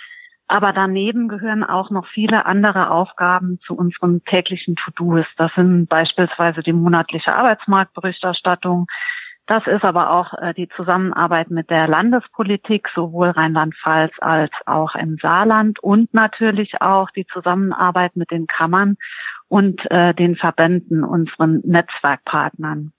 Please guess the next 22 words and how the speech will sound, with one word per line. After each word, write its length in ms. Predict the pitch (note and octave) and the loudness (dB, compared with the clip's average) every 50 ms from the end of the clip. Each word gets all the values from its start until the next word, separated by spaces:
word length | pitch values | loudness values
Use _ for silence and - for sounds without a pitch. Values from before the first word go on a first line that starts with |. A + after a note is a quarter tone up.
| _ _ _ _ _ _ _ _ _ - - _ _ | _ _ _ _ _ _ _ _ _ -20 -20 _ _
Und 340 | - - G#3+ A#3 C#4 D4 - | 0 4 4 4 4 2 0
in 140 | - F#3+ F3+ | -2 -2 0
der 140 | F3+ E3+ - | 0 0 0
Großregion 920 | - - F#3 G3+ G#3 - - A3+ A3+ - A3 G#3+ G#3+ G#3+ A3+ A#3 A3+ - | -2 0 0 0 0 0 -2 -2 -2 0 2 2 4 4 4 4 2 2
natürlich 460 | F#3 F#3 F3+ - - F#3 F3 D#3+ - - | 2 0 0 0 -2 -4 -4 -2 -2 0
auch 200 | F3+ G3 G3+ - | 0 0 0 -2
von 200 | - E3 F3 D#3+ | -4 -4 -2 0
wesentlicher 540 | F3 F#3+ G3 A3 G#3 G#3 A3 - - G3 | 0 0 2 0 0 0 -2 0 0 -2
Bedeutung 540 | F3 F3 - F3+ F#3+ G3 G3 - G3 F#3+ F#3+ - - - - _ _ _ | -2 -2 0 2 2 2 2 2 0 0 0 -2 -6 -16 -20 _ _ _
die 80 | - - | -6 -4
grenzüberschreitende 1040 | - - F3+ G3 G3 - D#3+ D#3 E3+ D#3 - - D#3+ D#3 D#3 D#3 - D#3 D3+ D3+ - - | 0 2 2 2 2 0 0 0 2 2 2 2 2 0 0 0 -2 -6 -8 -8 -10 -10
Zusammenarbeit. 880 | - D#3 D#3 D#3+ D#3+ D#3 D#3+ D#3 D#3+ D#3 D#3 D#3 D3+ D#3 D#3 D#3+ D#3 D#3+ - - - _ - - - - - - - - - - - - _ _ _ _ - | -8 -4 -2 0 0 0 0 0 0 0 0 0 0 -2 -2 -2 -4 -6 -8 -14 -20 _ -20 -20 -18 -14 -14 -12 -12 -14 -16 -18 -20 -20 _ _ _ _ -6
Ich 80 | G3+ - | -2 -2
würde 200 | A3 A#3+ A3+ A#3 | 0 0 2 2
aber 160 | A3+ A3+ G3+ | 2 2 0
schon 300 | - - A#3 A#3+ B3 A3+ | 0 0 0 0 2 2
sagen, 420 | A#3 A3 A3 A#3 A#3 A#3 A#3 G#3 - | 2 2 2 2 2 0 -2 -4 -6
so 260 | G3 G3 G3 G3 G3 - - | -8 -6 -4 -4 -4 -6 -6
unsere 440 | - - G3+ G3 - - F#3+ F#3 E3 | -8 -8 -6 -6 -6 -6 -6 -4 -2
wesentliche 720 | F3+ G3 A3+ A#3 C4+ B3+ - - A3 G3 - F3+ - - | 0 0 2 2 2 2 2 2 -2 -2 0 -2 -2 0
Aufgabe 840 | - - E3 F3+ A3+ A#3+ - - A#3 A3+ A3+ A3+ G#3 A3 G#3+ - - | 0 2 4 4 2 2 0 0 2 2 2 2 2 0 0 0 0
als 200 | E3+ F3 E3+ | -2 -2 -2